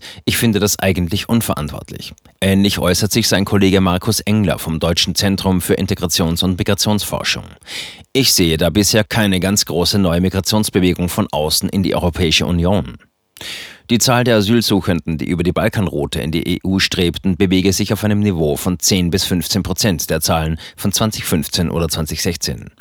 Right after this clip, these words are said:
Viele der Menschen, die sich nun auf den Weg machten, hätten bedingt durch die Corona-Pandemie in Griechenland festgesessen. Insofern mache sich jetzt ein nachholender Effekt bemerkbar,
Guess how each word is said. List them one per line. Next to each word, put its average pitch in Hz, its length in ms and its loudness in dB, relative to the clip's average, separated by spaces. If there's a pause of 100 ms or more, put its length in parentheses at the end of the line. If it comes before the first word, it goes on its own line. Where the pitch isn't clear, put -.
(240)
Viele 110 320 4
der 107 100 6
Menschen, 101 420 2
die 90 120 2
sich 87 260 -2
nun 95 220 2
auf 76 100 -2
den 98 180 2
Weg 95 200 2
machten, 92 400 0 (320)
hätten 120 320 0
bedingt 107 500 0
durch 69 160 -2
die 82 100 -4
Corona-Pandemie 87 840 0
in 101 160 0
Griechenland 85 500 -2
festgesessen. - 800 -4 (420)
Insofern 101 640 2
mache 95 220 -2
sich 82 200 -4
jetzt - 220 0
ein 98 100 0
nachholender 80 580 0
Effekt 67 320 -6
bemerkbar, 87 560 -2